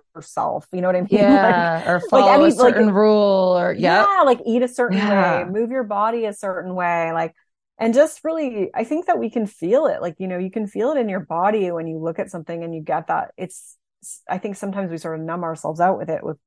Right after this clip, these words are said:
Speaker 1: with when we keep scrolling. But if you actually slow down and kind of tune in with, like, "What's the response in my body when I see this?" You know, like, does, is
Speaker 2: Yeah.
Speaker 1: it, like, that little,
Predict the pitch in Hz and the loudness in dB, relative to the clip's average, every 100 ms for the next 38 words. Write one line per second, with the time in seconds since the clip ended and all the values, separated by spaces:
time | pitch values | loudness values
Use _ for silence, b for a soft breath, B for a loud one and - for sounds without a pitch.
0 | _ 185 180 175 165 160 190 196 - 180 | _ -6 -6 -4 -6 -6 -8 -10 -4 0
1 | 185 185 165 175 175 208 - 190 254 - | 2 2 -2 -6 -6 -8 -4 -2 -2 -2
2 | 339 285 196 185 175 185 180 175 160 - | -6 -4 -2 0 0 0 -4 -8 -10 -8
3 | 170 170 160 156 147 120 - b b b | -8 -6 -6 -6 -4 -4 -6 b b b
4 | b b 240 247 403 403 392 - 196 190 | b b 0 2 2 2 2 0 4 6
5 | 220 - 202 175 170 147 156 170 165 147 | 4 0 0 0 0 2 2 -2 -4 -6
6 | 156 - 160 - 101 175 - 185 170 160 | -6 -6 -4 -2 -4 -6 -4 0 2 4
7 | 160 151 160 180 160 - 175 180 165 165 | 6 4 4 0 0 -2 2 2 2 -2
8 | 170 156 - 190 190 180 180 | 0 0 0 0 2 4 2